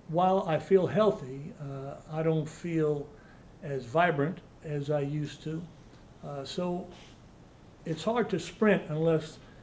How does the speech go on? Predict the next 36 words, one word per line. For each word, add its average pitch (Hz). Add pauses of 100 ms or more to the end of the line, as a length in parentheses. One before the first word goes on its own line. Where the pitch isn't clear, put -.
you 202
know, 170
once 202
you 190
see, -
when 214
you 202
see 269
a 226
finish 220
line, 139 (640)
uh, 151
then 196
it's -
pretty, 196 (560)
pretty 214
easy 180
to 147
run 156
as 147
hard 143
as 131
you 135
can. 120
So, 127 (800)
uh, 139 (720)
that's 202 (120)
probably, 156 (560)
uh, -
it's -
time. 226 (160)
You 190
know, 202
I've 233
coached 208
here 196